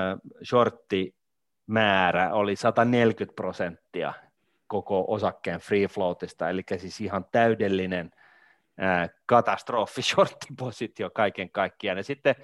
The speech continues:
jotkut kun kysyy sitä, että miten, miten sä voit shortata enemmän kuin mitään osakkeita, niin, niin tota, se voi oikeastaan, ää,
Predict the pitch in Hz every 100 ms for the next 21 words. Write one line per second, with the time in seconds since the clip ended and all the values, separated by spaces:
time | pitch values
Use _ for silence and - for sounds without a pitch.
0 | - - - - 135 135 131 120 117 139
1 | 123 127 110 127 - 113 104 127 113 -
2 | 120 117 127 127 127 117 110 107 127 123
3 | 113 104 107 - 123 120 104 98 92 92
4 | 95 95 95 92 98 - 110 110 98 -
5 | 95 90 - 85 _ _ _ _ _ _
6 | _ _ _ _ - - - - - 104
7 | 104 104 101 98 101 - 98 92 - _
8 | _ _ _ - 113 120 120 120 113 120
9 | 113 107 - - 113 107 107